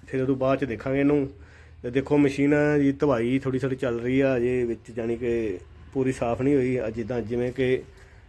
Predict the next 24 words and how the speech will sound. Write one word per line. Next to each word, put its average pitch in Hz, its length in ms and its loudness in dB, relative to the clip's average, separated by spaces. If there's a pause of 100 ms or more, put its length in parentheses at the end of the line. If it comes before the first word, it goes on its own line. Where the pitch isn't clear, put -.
(140)
ਆ 120 60 -12
ਦੇਖੋ 123 220 -6
ਬੈੱਡ 117 260 -4
ਦੇ 120 380 0 (1120)
ਵਿੱਚ 120 240 -4
ਜਿੱਦਾਂ 117 480 0 (500)
ਫਸਿਆ 127 260 -2
ਫਸਿਆ 120 200 -2
ਪਿਆ 113 220 -2
ਗੰਦ 107 240 -4
ਬਿੱਲ। 113 260 -2 (3750)
ਤੇ 85 260 -6 (320)
ਮਸ਼ੀਨ - 680 -2
ਆਪਣੀ 160 600 2 (560)
ਬਿਲਕੁਲ 156 340 -4
ਬਹੁਤ 160 200 8
ਵਧੀਆ 165 160 4
ਸਾਥ 139 240 0
ਦਿੱਤਾ 139 220 2
ਜੀ 151 80 6
ਇਹਨੇ। 156 320 6 (800)
ਦੇਖੋ 143 220 -2
ਜੀ, 170 180 8
ਐਮ 156 160 8